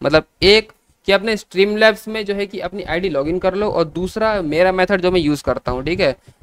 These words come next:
यहाँ पे आपको YouTube आरटीएमपीएस click करना है, यहाँ पे भी आपको primary YouTube in, in guest server ये वाला click करना है, legacy RTM वाला, ठीक है। और यहाँ पे अपनी stream की paste कर देनी। Stream की कहाँ से मिलेगी?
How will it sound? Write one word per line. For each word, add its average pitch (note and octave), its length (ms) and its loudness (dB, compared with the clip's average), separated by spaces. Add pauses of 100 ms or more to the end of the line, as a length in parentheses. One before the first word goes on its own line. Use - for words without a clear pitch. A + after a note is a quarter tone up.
(280)
यहाँ D#3 280 0
पे G3 80 0
आपको F#3+ 180 0
YouTube F3+ 340 2
आरटीएमपीएस F3+ 460 2
click F#3 180 -4
करना F#3+ 200 0
है, G3 200 0
यहाँ D#3 240 2
पे F3+ 120 0
भी F#3 100 0
आपको F3+ 220 2
primary E3+ 460 2
YouTube F3 260 2
in, E3 100 0 (220)
in D#3 460 -2
guest E3+ 280 2
server E3 320 2
ये E3 120 4
वाला E3 180 4
click E3+ 240 -4
करना E3 260 -2
है, F#3 160 0 (200)
legacy D3+ 420 0
RTM D#3+ 260 -2
वाला, F3+ 140 2
ठीक G3+ 200 -2
है। D3+ 100 4 (320)
और D#3 60 2
यहाँ F3 240 4
पे G#3+ 100 2
अपनी G#3 200 0
stream G3+ 340 -2
की G#3+ 120 -4
paste F3+ 300 2
कर C#3+ 120 0
देनी। C3+ 160 -4
Stream G#3+ 320 -2
की G#3 100 -6
कहाँ G3 200 2
से G#3 80 0
मिलेगी? G3+ 380 -2